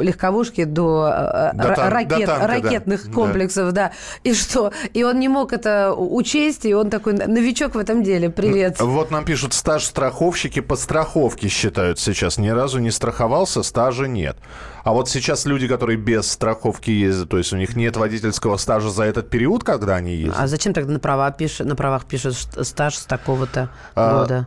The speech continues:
Speaker 2: так, сдал на электрон-, электронный полис за пять минут без геморроя. Напишите, где. Очень многие делают договор купли-продажи автомобиля, ездят без осаго, разрешенные десять дней.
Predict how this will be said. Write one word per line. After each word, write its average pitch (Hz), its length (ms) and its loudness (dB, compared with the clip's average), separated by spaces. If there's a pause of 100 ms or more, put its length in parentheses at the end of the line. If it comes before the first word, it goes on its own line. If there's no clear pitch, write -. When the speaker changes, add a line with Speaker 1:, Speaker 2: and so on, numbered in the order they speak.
Speaker 2:
так, 170 220 2
сдал 190 360 2
на 185 200 0
электрон-, 185 420 2
электронный 175 460 2
полис 165 280 2
за 156 160 2
пять 160 180 -2
минут 147 180 0
без 127 240 0
геморроя. 156 420 2
Напишите, 147 540 0
где. 120 380 2
Очень 165 400 -2
многие 180 460 2
делают 143 500 0
договор 139 400 2
купли-продажи 131 760 0
автомобиля, 127 520 0
ездят 110 400 0
без 107 280 0
осаго, 107 480 0
разрешенные 127 720 -2
десять 117 520 -2
дней. 117 420 0